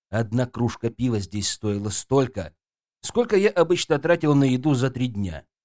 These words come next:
Заметив моё смущение, Андрюха усмехнулся и сказал: "Не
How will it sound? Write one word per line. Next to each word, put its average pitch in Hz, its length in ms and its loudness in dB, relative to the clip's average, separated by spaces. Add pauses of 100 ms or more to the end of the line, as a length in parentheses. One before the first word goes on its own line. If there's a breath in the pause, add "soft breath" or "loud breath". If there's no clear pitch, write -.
(920)
Заметив 208 580 2
моё 175 260 4
смущение, 220 760 -2
Андрюха 123 420 -2
усмехнулся 123 640 -2
и 127 40 0
сказал: 98 500 -2
"Не 104 340 -6